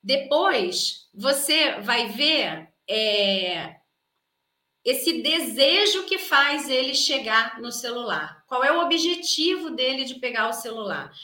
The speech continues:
É só pra guardar? É pra telefonar?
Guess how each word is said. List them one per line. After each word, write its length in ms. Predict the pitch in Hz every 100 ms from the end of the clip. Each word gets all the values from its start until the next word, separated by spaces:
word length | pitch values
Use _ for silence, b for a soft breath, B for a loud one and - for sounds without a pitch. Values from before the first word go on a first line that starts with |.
| B
É 80 | 170
só 160 | 190 247
pra 160 | 233
guardar? 720 | 208 180 202 214 240 196 - - _ _ _ _ _ _ _ _
É 100 | 220
pra 180 | - 240
telefonar? 920 | 233 220 202 196 202 240 214 160 -